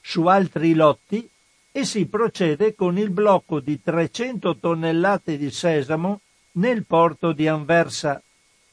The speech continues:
e l'inserimento del primo di una lunga serie di allerta nel sistema rasf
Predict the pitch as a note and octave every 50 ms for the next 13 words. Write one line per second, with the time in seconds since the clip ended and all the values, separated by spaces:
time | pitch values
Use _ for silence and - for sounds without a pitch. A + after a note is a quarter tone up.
0 | _ - A#3+ B3+ B3 G3+ F#3+ F#3 E3+ C#3+ - - G3+ G3+ F#3+ G3 G3+ G#3 A#3 A3+
1 | G#3+ G3 E3 - D#3+ C#3+ C3 C#3+ D#3 D#3 D#3 - - G3+ A#3+ A#3+ A3 F#3+ E3 C#3+
2 | C3+ B2+ C3 D#3+ E3 E3 D#3+ D#3 D3 D3+ D#3 F#3 A#3+ B3+ A#3 A3 G3 F3 D3 D3
3 | C#3 - - - F#3 G3 G3+ F#3 E3 E3 D3+ C3+ C#3+ D3+ D3 D3 C#3+ D3 D#3 D#3
4 | D#3 C#3+ C3+ - - G3 A3+ A3+ _ _ _ _ _ _ - G#3 C4+ B3+ G3 -
5 | - A3 A3 G#3 - - - F#3+ E3 D3 C#3+ D#3 F#3+ G#3+ F#3+ E3 D3 D3 - -
6 | - - - F3+ D#3 C3+